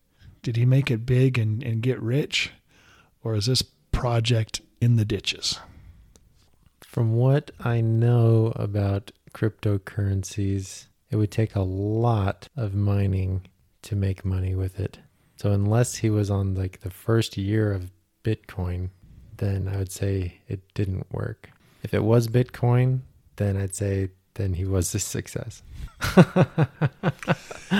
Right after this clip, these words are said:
Speaker 1: Do you have to pick one? What, was he rich or is he in the ditch?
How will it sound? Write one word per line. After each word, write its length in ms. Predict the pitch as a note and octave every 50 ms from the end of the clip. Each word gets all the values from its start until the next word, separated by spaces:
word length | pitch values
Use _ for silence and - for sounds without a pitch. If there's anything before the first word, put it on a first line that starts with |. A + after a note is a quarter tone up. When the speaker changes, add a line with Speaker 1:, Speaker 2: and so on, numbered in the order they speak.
| G#3 G3 F3 F3 E3+ E3
Speaker 1:
Do 100 | - G#3
you 60 | G#3+
have 200 | A3 A#3 A#3 G3 -
to 80 | A#3+
pick 420 | G3 - - - A3+ A3+ A3 - -
one? 380 | G3 F#3 F3+ D3 A#2+ A2 A#2 B2+
What, 240 | C#3+ D3 C#3 C#3+
was 340 | D3+ D#3 D#3 D#3 D#3 D3 C3+
he 100 | D3 C#3+
rich 400 | C3+ C#3+ F3 G#3+ A#3+ G3 - -
or 40 | F#3
is 240 | F3 E3 D#3+ C#3+ C3
he 140 | C#3+ D3 D#3
in 100 | F3 F3+
the 80 | E3+ D3+
ditch? 480 | D3 C#3+ B2 G2 E2 - - - -